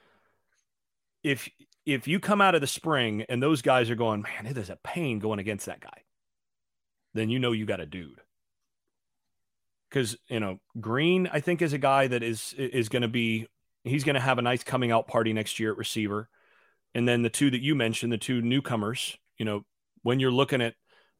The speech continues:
uh, McCollum and, and, and Tez Walker and those guys, and then, of course, Jones and Paysour and all these guys, those guys were, were productive this year. And if, if you're getting a guy that's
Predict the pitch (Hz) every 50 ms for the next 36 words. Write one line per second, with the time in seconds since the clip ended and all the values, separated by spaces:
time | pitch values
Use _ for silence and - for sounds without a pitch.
0 | _ - - 113 104 104 98 98 101 _ _ _ - 127 123 - - 143 135 127
1 | 127 131 123 117 110 113 117 - 120 110 110 110 110 _ - 113 107 104 104 104
2 | 107 - - - - 135 123 117 113 117 117 117 113 - - 120 113 110 113 110
3 | 110 110 110 110 104 104 104 107 107 110 110 107 107 107 104 107 110 - - 113
4 | - - 120 113 104 - - - - 131 110 110 113 113 113 117 117 113 104 110
5 | 104 104 104 107 - _ - _ _ - - 123 120 117 - - 127 120 117 113
6 | 110 110 107 110 107 110 113 107 107 104 107 156 185 180 - 208 196 185 170 151
7 | 160 147 - - 147 147 - - 131 113 135 139 - - 123 107 98 120 120 -
8 | - 123 123 104 - - _ _ _ _ _ _ _ _ _ _ _ _ _ _
9 | _ _ _ _ _ _ _ _ _ _ _ _ _ - 127 123 120 120 110 117
10 | - _ _ _ _ _ _ _ - 127 113 101 127 165 170 175 175 156 160 139
11 | 147 139 135 123 120 113 - -